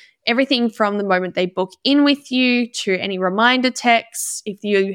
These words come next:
are doing an online course, like, what's the first thing they receive after they purchase the course? Are there clear instructions to bookmark the page? Do they get an introduction email? Do you,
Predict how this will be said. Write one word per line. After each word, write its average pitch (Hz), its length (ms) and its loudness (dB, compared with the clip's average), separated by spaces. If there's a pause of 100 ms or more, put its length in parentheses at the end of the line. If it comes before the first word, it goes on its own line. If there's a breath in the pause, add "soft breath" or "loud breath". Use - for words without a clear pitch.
are 208 80 2
doing 190 220 -2
an 190 80 -6
online 190 300 -6
course, 233 580 2 (400 soft breath)
like, 196 240 0
what's 196 240 0
the 208 100 0
first 190 360 -2
thing 196 180 -2
they 185 160 0
receive 254 560 0
after 208 260 -4
they 190 120 2
purchase 247 520 -2
the 254 120 0
course? 220 720 2 (300)
Are 214 120 2
there 202 140 4
clear 196 320 0
instructions 220 960 -2
to 214 100 -4
bookmark 208 680 -2
the 208 80 -10
page? 202 640 0 (360 soft breath)
Do 226 80 -2
they 214 100 4
get 196 160 2
an - 60 -2
introduction 214 680 -2
email? 214 360 2
Do 208 160 -6
you, 190 160 -4